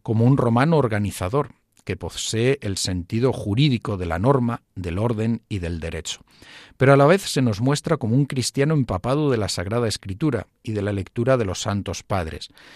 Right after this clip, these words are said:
perfectamente enraizado en la tradición monástica anterior. No es tanto ya el pater familias romano pagano como el pius pater romano cristiano,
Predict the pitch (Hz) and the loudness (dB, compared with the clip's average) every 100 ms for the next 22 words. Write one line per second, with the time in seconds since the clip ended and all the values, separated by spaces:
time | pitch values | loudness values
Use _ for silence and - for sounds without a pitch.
0 | - - - 117 156 - 147 170 175 180 | -20 -4 0 2 2 2 2 4 2 0
1 | 175 135 120 117 110 - 156 190 202 _ | 0 0 0 -2 -4 0 0 0 -4 _
2 | _ 123 113 110 113 104 98 131 147 120 | _ -2 0 0 -2 -2 0 4 4 4
3 | 110 104 104 90 85 85 78 76 - _ | 0 -2 -6 -6 -6 -6 -8 -10 -12 _
4 | _ _ - - - - 135 147 175 175 | _ _ -20 -20 -4 4 4 4 2 2
5 | 151 147 131 - 139 143 - 123 127 170 | 2 2 2 0 -2 -2 -2 0 0 0
6 | 110 80 - - 107 101 101 110 104 92 | 0 -2 -6 -10 -6 -2 0 0 0 -2
7 | 90 127 120 123 _ - 107 107 98 135 | -2 0 0 -2 _ -4 0 0 0 0
8 | 135 - - 120 120 113 - - 101 95 | 2 0 0 0 -2 -4 -8 -8 -4 -2
9 | 98 98 95 90 - 110 101 85 | 0 -2 -4 -8 -6 -2 -2 -4